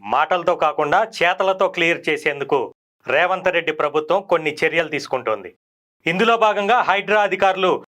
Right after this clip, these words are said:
పరిమితులతో పాటు అన్ని అనుమతులు ఉన్న భవనాలను కూల్చే ప్రసక్తే ఉండదని పదే పదే చెప్తున్నారు. తాజాగా హైడ్రా ఎన్ఓసీ అవసరం లేదని ప్రభుత్వం స్పష్టం చేసింది. హైడ్రాను ఏర్పాటు చేసిన తర్వాత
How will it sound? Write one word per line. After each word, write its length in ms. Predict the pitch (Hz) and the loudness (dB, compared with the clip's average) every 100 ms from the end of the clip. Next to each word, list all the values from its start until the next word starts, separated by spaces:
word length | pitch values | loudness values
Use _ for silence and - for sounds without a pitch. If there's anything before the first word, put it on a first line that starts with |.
| - | -2
పరిమితులతో 580 | 185 208 233 233 226 226 | 0 2 2 2 2 0
పాటు 320 | 214 202 196 262 196 | 2 2 4 2 4
అన్ని 240 | 185 220 | 0 2
అనుమతులు 400 | 220 202 202 202 | 2 2 0 2
ఉన్న 160 | 190 185 | 2 2
భవనాలను 500 | 170 180 185 185 180 | 2 2 2 0 0
కూల్చే 360 | 190 208 208 196 | 2 0 2 0
ప్రసక్తే 520 | - 180 202 214 214 | 2 0 0 -2 0
ఉండదని 460 | 185 175 170 165 120 - _ _ 165 | 2 2 2 0 -2 -4 _ _ 0
పదే 200 | 170 190 | 2 2
పదే 260 | 185 170 | 2 0
చెప్తున్నారు. 520 | 160 143 135 123 101 - _ _ _ _ - | 0 0 0 -2 -2 -6 _ _ _ _ 0
తాజాగా 420 | 196 214 208 226 175 | 2 2 2 2 2
హైడ్రా 300 | 208 208 214 | 0 0 2
ఎన్ఓసీ 440 | 202 196 196 190 | 2 2 2 4
అవసరం 380 | 175 190 190 196 190 | 2 2 0 2 2
లేదని 280 | 185 185 247 | 2 2 -2
ప్రభుత్వం 460 | - 180 190 190 185 | 0 0 0 0 -2
స్పష్టం 420 | - 175 - 180 | 0 -4 -2 -2
చేసింది. 380 | 160 139 127 104 - _ _ _ - | -2 -2 -4 -6 -8 _ _ _ -4
హైడ్రాను 460 | 175 208 202 226 | -2 0 0 2
ఏర్పాటు 360 | 214 202 208 190 190 | 2 2 0 2 0
చేసిన 220 | 190 180 | 0 0
తర్వాత 340 | 175 175 175 | 2 2 2